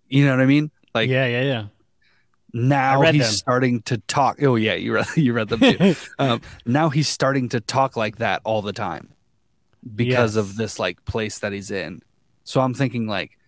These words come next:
Speaker 1: did all of those quotes come from, like, after
Speaker 2: Hmm.
Speaker 1: this happened to him, where he's just,
Speaker 2: Hmm.
Speaker 1: like, literally just sits there and imparts wisdom, you know?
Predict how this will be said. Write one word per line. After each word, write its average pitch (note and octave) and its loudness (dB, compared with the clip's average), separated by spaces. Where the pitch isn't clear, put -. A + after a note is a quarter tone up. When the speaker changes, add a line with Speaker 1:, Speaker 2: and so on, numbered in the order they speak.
Speaker 1:
did A#2+ 0
all A#2+ 4
of A2 -2
those G#2+ -4
quotes - -2
come A2+ -2
from, G#2+ -6
like, E2 -12
after G#2 -6
Speaker 2:
Hmm. F#3 -6
Speaker 1:
this A2 -4
happened - -8
to G#2+ -6
him, G2 -10
where B2 0
he's A2 -2
just, A2+ -6
Speaker 2:
Hmm. B2 -4
Speaker 1:
like, F2+ -2
literally G#2+ -4
just G2+ -8
sits - -6
there G2+ -4
and G2 -8
imparts G2+ -6
wisdom, G2 -6
you A#2+ -4
know? A2+ -4